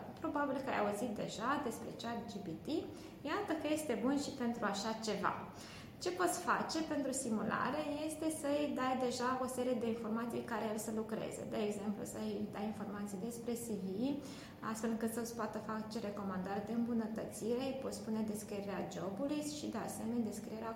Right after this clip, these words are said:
companiei. Ca să te ajute foarte bine, este important să îi spui exact ce ai nevoie, cu ce să te ajute, să-i formulezi întrebările clar și, mm, cu ce, ce îți va genera, de asemenea, o serie de întâmplări care sunt tipice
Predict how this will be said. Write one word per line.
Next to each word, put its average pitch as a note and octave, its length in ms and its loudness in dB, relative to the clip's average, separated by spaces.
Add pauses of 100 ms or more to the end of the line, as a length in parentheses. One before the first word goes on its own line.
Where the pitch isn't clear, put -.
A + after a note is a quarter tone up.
companiei. A3 600 2 (920)
Ca D4+ 80 6 (100)
să F4+ 120 4
te D#4 160 8
ajute D4 260 2 (100)
foarte C#4+ 280 4 (140)
bine, G#3+ 220 4 (120)
este C#4+ 140 -2 (100)
important B3 560 2 (180)
să C4+ 80 -2 (140)
îi C#4 160 4
spui C#4 260 0
exact B3 380 2
ce C#4+ 120 0
ai B3+ 80 4 (120)
nevoie, A3 460 2
cu - 140 -6
ce A3+ 160 0
să A3+ 140 -2
te F#3+ 160 0
ajute, F3+ 320 0 (120)
să-i F#3 200 -4
formulezi G3+ 460 -2
întrebările G3+ 560 0 (140)
clar G#3 320 4 (520)
și, D#4+ 140 0 (460)
mm, C4 220 6
cu C4 140 -2
ce, D#4+ 120 6 (380)
ce D#4 100 4
îți D4+ 200 6
va C4 80 8 (120)
genera, A3 360 4 (120)
de C4 80 2
asemenea, C#4+ 360 0 (280)
o B3+ 40 4 (100)
serie D#4 260 6
de C4+ 120 2
întâmplări B3 500 2
care A#3 160 2 (120)
sunt A3+ 160 4 (180)
tipice D#4 440 4